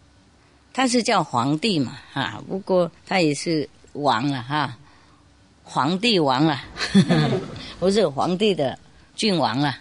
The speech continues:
哈，OK。啊，皇帝，呃，他是，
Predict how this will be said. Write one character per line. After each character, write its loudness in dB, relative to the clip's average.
哈， -4
OK。 -10
啊， -2
皇 0
帝， 0
呃， 4
他 0
是， 2